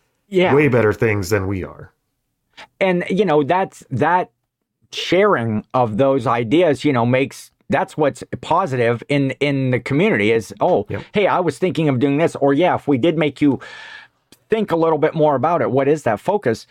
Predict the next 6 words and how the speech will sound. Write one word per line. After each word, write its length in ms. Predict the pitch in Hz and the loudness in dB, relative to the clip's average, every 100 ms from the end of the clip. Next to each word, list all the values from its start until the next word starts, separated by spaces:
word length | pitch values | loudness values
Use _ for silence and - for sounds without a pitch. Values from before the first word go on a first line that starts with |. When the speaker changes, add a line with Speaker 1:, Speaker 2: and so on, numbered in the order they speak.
| - _ _ - | -20 _ _ 0
Speaker 1:
Um, 340 | 143 135 131 | 2 2 0
rather 400 | 147 147 175 160 | -2 -2 0 0
than 300 | 135 151 143 | 2 0 2
the 120 | 135 131 | 0 0
general 640 | 104 147 180 180 151 - | 0 -2 0 2 2 2
argument 680 | 110 156 139 147 127 123 127 | 0 0 0 0 0 -2 -4